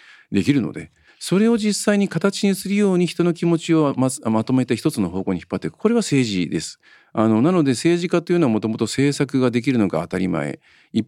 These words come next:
方、もう一つ、十分条件は、しかもそれが政治ができ、できて、一つの方向性を作って、実際にそれを現実化するということが政治の、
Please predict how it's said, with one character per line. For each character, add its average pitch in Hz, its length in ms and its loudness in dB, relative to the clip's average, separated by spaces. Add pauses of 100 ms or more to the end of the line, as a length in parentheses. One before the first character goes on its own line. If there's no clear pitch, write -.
方、 160 260 0
も 160 160 2
う - 20 2
一 175 140 -2
つ、 - 240 -8
十 131 220 0
分 185 160 0
条 196 160 0
件 185 160 -2
は、 180 100 2
し 135 220 -8
か 160 100 0
も 127 80 0
そ 107 80 -2
れ 107 60 2
が 101 60 2
政 120 340 0
治 123 100 0
が 113 100 0
で 107 140 2
き、 - 120 -18
で 113 100 -2
き - 100 -8
て、 - 200 -14 (320)
一 151 180 0
つ 151 120 -4
の 98 100 2
方 107 220 -2
向 101 180 -2
性 98 160 0
を 90 80 0
作 - 200 -10
っ - 20 -8
て、 - 220 -16
実 - 260 -4
際 143 160 2
に 165 120 0
そ - 120 -4
れ 92 60 4
を - 20 2
現 87 220 -2
実 85 180 -6
化 73 80 -16
す - 120 -18
る - 140 -20 (400)
と 160 120 2
い 170 40 4
う 165 60 2
こ 180 100 0
と 160 100 2
が 160 80 4
政 104 280 0
治 95 160 0
の、 120 260 2